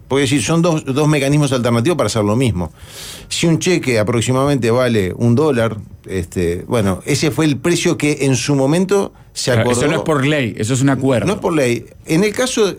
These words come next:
Speaker 1: a diferencia de los aranceles, que no tenemos facultad para regularlos, en el caso de las transferencias sí, porque era, eh, funcionaba tan mal el mercado y era tan caro que, al punto que no existían casi las transferencias en aquel entonces,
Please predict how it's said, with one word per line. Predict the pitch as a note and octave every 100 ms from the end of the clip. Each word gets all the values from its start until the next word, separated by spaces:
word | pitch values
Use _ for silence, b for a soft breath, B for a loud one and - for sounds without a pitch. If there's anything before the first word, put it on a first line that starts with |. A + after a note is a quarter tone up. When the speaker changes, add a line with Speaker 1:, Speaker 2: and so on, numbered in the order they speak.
| -
Speaker 1:
a |
diferencia | C#3 C#3 F#3+ G#3+
de | E3
los | C3+
aranceles, | A#2+ A2+ E3 C3 A#2+ - -
que | G2+
no | B2+
tenemos | B2 B2+ A2
facultad | G#2+ G2 G2
para | G#2 F2+
regularlos, | F2+ E2+ F2 D#2+ G#2 D#3+ -
en | G#2 G2+
el |
caso | G2 C#3
de | B2+
las |
transferencias | A3 G2 G2 A#2+ A#2 G#2
sí, | - G#3
porque | G#2 F2 G#2 -
era, | C3 C3 - - B B B B - - - - - - -
eh, | - G#2
funcionaba | - B2+ D#3+ G3+ F3+
tan | G3+ F#3
mal | F3 F#3+ D3
el | B2 A2+
mercado | G#2+ G#2 B2
y | C3
era | B2
tan | A#2 G3+ F#3+
caro | A#2+ D3 A#2 A#2+ b b b b -
que, | - G2+
al | G2+
punto | D3+ D3+
que | B2
no | D3
existían | A2 - F3 A2+
casi | B2 G#2+ F#2+
las |
transferencias | F2 F#2+ A2+ C3+ A2 F2+
en |
aquel | F#2+ A#2
entonces, | A#2+ E3 G3